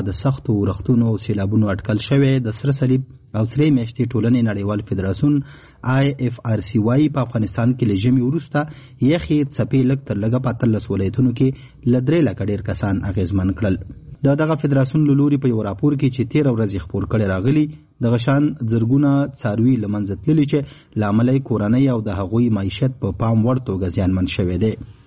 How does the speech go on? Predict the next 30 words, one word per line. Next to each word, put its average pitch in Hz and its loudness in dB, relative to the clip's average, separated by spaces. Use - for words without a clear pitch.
په 147 2
راپور 143 2
کې 160 0
بدخشان، 139 2
بادغیس، 120 2
بلخ، 120 0
فراه، 113 0
فاریاب، 113 2
غور، 117 2
هرات، 107 0
جوزجان، 117 0
کندوز، 110 0
نورستان، 104 0
ننګرهار، 98 -2
سرپل، 127 2
ارزګان 123 0
او 131 4
زابل 127 2
هغه 127 2
ولایتونه 110 2
یاد - -6
شوي 165 2
چې 151 2
وروستیو 139 2
ورښتونو 131 0
تر 101 -2
نورو 110 0
ډېر 101 2
ځپلي 92 -2
دي. 104 2